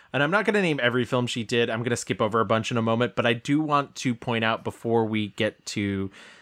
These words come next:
the, the next section, she does <laughs> a film in two thousand four called Surviving Christmas. It's a romantic comedy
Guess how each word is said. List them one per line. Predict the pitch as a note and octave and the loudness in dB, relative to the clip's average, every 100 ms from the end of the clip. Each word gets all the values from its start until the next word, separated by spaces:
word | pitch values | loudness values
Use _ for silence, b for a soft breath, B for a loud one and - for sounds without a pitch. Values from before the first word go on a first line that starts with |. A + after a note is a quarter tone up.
| B B | B B
the, | A#2 A2 G#2+ - | -2 0 0 -4
the | G#2+ | -2
next | A2 A2 - - - | 0 0 -2 -10 -4
section, | - A2+ - B2+ | 0 0 0 -4
she | B2+ - A#3+ | -2 -2 -2
does | - E4 - | 0 -2 -2
<laughs> | - - - | -4 -6 -10
a | |
film | - - F#3+ E3 | -6 0 0 2
in | C3 A#2+ | 0 -2
two | - F#3+ | -6 -2
thousand | E3+ C#3+ B2+ A#2 | 0 2 -2 -4
four | C#3+ B2+ | 0 0
called | - A#2+ G#2+ - | 2 0 0 -4
Surviving | A#3 C#4 C4+ G3 E3 | -6 0 0 2 -2
Christmas. | - B2+ - G2 D#2+ - - B B B B - | 0 0 0 -8 -8 -12 -14 B B B B -4
It's | D#4+ - | -2 2
a | B2+ A2+ G#2 G2 F#2+ b b b - E3 D3 C#3+ C3+ - - | 4 4 2 0 -6 b b b -20 -16 -14 -12 -14 -16 -14
romantic | A#2 G2+ G#2+ G#2+ G#2+ G#2+ G#2+ | -12 -4 -2 0 0 0 -2
comedy | - G#2 C#3 F3 C4+ C4+ G#3+ | 2 2 2 0 -4 -6 -4